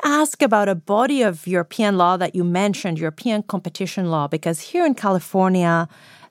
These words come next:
that's the body of law that seems to regulate our biggest companies. So when we think about hundreds of millions in financial penalties or the business model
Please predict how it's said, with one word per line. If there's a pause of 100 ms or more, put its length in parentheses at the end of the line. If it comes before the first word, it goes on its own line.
(100)
that's
the
body
of
law
that
seems
to
regulate
our
biggest
companies.
So
when
we
think
about (480)
hundreds
of
millions (160)
in (340)
financial
penalties
or
the
business
model